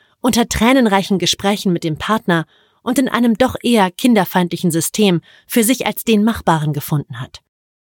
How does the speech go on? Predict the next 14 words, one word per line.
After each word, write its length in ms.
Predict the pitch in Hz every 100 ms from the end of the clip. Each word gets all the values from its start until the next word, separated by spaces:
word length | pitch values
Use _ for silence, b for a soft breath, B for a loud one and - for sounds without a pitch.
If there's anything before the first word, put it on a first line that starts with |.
| _ _ _
Wird 260 | 175 208 214
dieser 240 | 254 233
Lebensentwurf 680 | 175 247 240 - 165 185 175
einem 240 | - 190 190
jetzt 280 | - -
von 120 | - 180
Kartoffelbrei 760 | - - 247 220 165 170 165 b b
oder 220 | - 262
einem 140 | 202 175
hässlichen 440 | 165 226 202 -
Fahrrad 360 | 143 202 233 202
in 100 | 160
Frage 360 | - 175 170
gestellt, 440 | 160 - 196 175